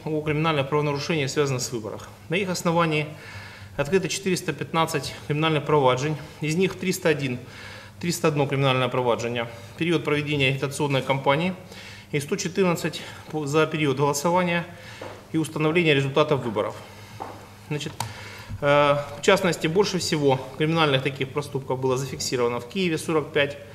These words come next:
Черниговской, Харьковской, Одесской, Киевской, Запорожской, Житомирской, Донецкой областях.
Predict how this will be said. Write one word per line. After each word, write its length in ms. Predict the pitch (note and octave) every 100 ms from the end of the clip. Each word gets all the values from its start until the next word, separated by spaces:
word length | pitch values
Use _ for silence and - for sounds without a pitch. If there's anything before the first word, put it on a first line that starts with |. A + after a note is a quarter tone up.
| - - - -
Черниговской, 600 | E3 F3 F3 E3 - C#3
Харьковской, 580 | E3+ E3 D#3+ D3 - C3
Одесской, 540 | C#3 D#3 - D#3+ D3 - -
Киевской, 500 | E3 D#3+ - D#3+ D3+ - - - - -
Запорожской, 460 | C#3+ D3 F3 - C#3+
Житомирской, 500 | D3 F3 D#3 C#3 C#3
Донецкой 380 | D3 D3+ - C#3
областях. 480 | C3 - G#2+ G2+